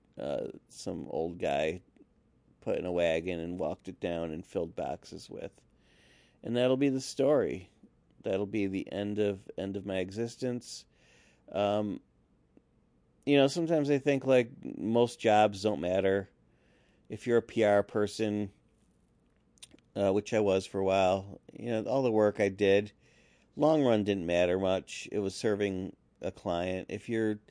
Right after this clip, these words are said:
writing code for some stupid app on a phone, you know, Candy Crush or something,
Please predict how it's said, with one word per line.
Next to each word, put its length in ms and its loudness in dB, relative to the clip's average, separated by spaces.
writing 380 4
code 460 4
for 160 -8
some 180 -8
stupid 420 -6
app 400 -2
on 120 -2
a 60 -8
phone, 500 -6
you 120 -6
know, 180 -6
Candy 360 -6
Crush 420 -6
or 60 -12
something, 520 -10